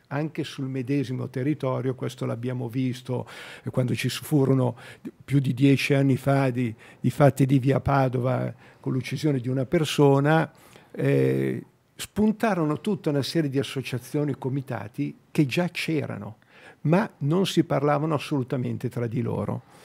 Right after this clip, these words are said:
Pensiamo appunto a questo, la rivitalizzazione delle periferie dopo il covid. Eh, Consulta Periferie Milano fece alla fine del duemilaventuno, quindi in pieno covid,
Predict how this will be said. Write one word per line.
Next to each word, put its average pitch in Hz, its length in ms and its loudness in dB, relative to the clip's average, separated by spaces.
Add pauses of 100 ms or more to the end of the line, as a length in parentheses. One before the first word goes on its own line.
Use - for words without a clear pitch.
(340)
Pensiamo 147 640 4
appunto 135 520 0
a 139 40 -4
questo, 127 520 -4 (140)
la 135 100 -2
rivitalizzazione 131 840 0
delle 123 220 2
periferie 131 500 2
dopo 127 240 2
il 170 80 4
covid. 143 540 2 (420)
Eh, 123 600 -2 (360)
Consulta 143 440 4
Periferie 156 460 4
Milano 156 680 2 (220)
fece 139 580 0
alla 127 160 -2
fine 147 260 2
del 139 160 4
duemilaventuno, 135 920 0
quindi 139 340 2
in 127 140 0
pieno 143 320 4
covid, 120 520 -2